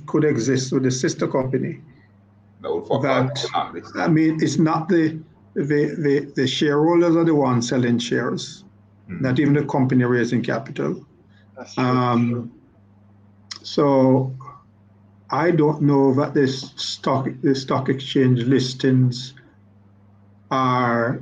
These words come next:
Speaker 1: so regulated that all, all, all the directors and whatever need to be virgins,
Speaker 2: Mm-hmm.
Speaker 1: right? Not only virgin, but they must not have looked at any woman or man, as the case might be,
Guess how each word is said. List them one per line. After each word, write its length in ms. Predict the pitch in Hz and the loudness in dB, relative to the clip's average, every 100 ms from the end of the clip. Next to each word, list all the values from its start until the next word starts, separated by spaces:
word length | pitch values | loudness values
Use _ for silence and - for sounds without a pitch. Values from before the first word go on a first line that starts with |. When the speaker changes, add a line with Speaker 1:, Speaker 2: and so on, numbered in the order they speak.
| - | -12
Speaker 1:
so 760 | - - 147 127 120 117 113 120 - - _ _ _ _ _ _ _ _ _ _ _ | -10 -2 2 4 4 4 2 -2 -16 -20 _ _ _ _ _ _ _ _ _ _ _
regulated 920 | 127 143 131 123 117 - 117 - - - _ _ _ | 2 2 4 2 2 0 0 -2 -6 -12 _ _ _
that 540 | 156 127 131 120 120 - - - _ _ _ _ - | -6 -2 -2 -2 -6 -10 -12 -16 _ _ _ _ 0
all, 600 | 147 143 135 139 139 139 | 2 4 4 4 2 0
all, 460 | 143 139 135 139 139 | 0 2 4 2 0
all 240 | 143 135 135 | 0 2 4
the 100 | 139 | 2
directors 460 | 147 131 127 131 127 | 2 2 2 2 4
and 100 | 123 | 2
whatever 360 | 117 120 120 | 2 2 2
need 420 | 120 - 131 123 127 | 0 0 2 2 2
to 80 | |
be 100 | 123 | 0
virgins, 800 | 120 131 156 143 127 - - - - - - 110 | 2 2 2 0 0 -4 -10 -18 -20 -20 -12 -8
Speaker 2:
Mm-hmm. 380 | 87 104 107 - - - | -6 -6 -8 -10 -20 -4
Speaker 1:
right? 380 | 117 131 165 - - - | -2 0 0 -4 -16 -6
Not 180 | 147 135 | 0 2
only 200 | 147 143 | 4 4
virgin, 480 | 131 147 135 131 131 | 4 4 4 6 6
but 140 | 139 143 | 6 6
they 60 | |
must 260 | 131 127 131 | 4 4 2
not 120 | 123 | 0
have 160 | 143 131 | 2 2
looked 220 | 127 131 | 2 0
at 120 | 120 | 0
any 400 | 123 123 123 - - - _ | 2 2 2 -2 -8 -20 _
woman 400 | 170 127 135 131 127 | 0 4 4 4 4
or 160 | 123 | 4
man, 240 | 123 123 120 | 2 2 2
as 140 | 117 | 2
the 80 | 127 | 2
case 300 | 131 117 - | 0 0 0
might 240 | 123 117 | -2 -2
be, 260 | 120 120 | -4 -6